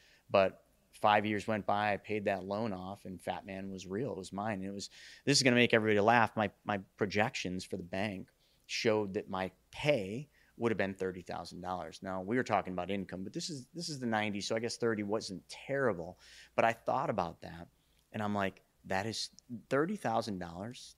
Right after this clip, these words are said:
to me at that point would be the equivalent of today, probably three million dollars." And I'm not even kidding. I'm, and I'm talking not dollar for dollar, but I'm talking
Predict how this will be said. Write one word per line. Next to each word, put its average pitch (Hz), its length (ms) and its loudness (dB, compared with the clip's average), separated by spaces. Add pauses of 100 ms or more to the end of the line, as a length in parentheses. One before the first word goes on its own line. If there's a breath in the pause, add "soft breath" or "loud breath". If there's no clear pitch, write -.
to - 120 -8
me 95 220 -4
at - 140 -6
that 95 260 -8
point 95 340 -10 (400 soft breath)
would 127 160 2
be 143 80 6
the 135 140 4
equivalent 123 420 0
of 107 100 -4
today, 110 520 -2 (400)
probably 113 460 -4
three 107 340 -6
million 95 340 -4
dollars." 92 320 -8
And 101 80 -8
I'm 117 80 -4
not 165 140 -2
even 110 160 -4
kidding. 90 360 -4
I'm, 110 160 -4
and 127 140 0
I'm 127 80 2
talking 117 540 0
not 120 320 -2 (160)
dollar 95 280 2
for 90 120 -10
dollar, 104 200 4
but 98 120 -4
I'm 107 80 -6
talking 101 400 -4